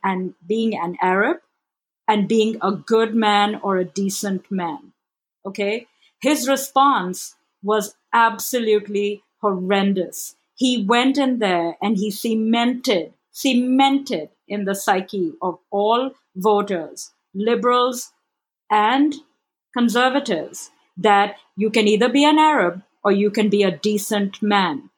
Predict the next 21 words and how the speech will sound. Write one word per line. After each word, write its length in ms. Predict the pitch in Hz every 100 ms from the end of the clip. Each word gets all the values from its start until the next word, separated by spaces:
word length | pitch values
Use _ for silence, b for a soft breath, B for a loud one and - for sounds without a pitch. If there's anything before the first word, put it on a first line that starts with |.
| _
when 160 | 190 180
he 100 | 190
didn't 260 | 185 185 233
have 160 | 240
to 80 | 240
do 180 | 247 320
that. 220 | 220 - _ - _ _ _ _ _ _ _ _
He, 300 | 233 226 -
all 180 | 214 214
he 140 | 302
had 200 | 330 320 320
to 80 |
do 420 | 233 247 180 170 - _ _ -
was 180 | 220 220
to 100 | 233
say, 500 | - 214 196 208 - _ _ _ _ _ _
"He 160 | 233
is 180 | 214 202
not 360 | 214 214 226 247
an 160 | 285 269
Arab, 460 | 208 190 180 190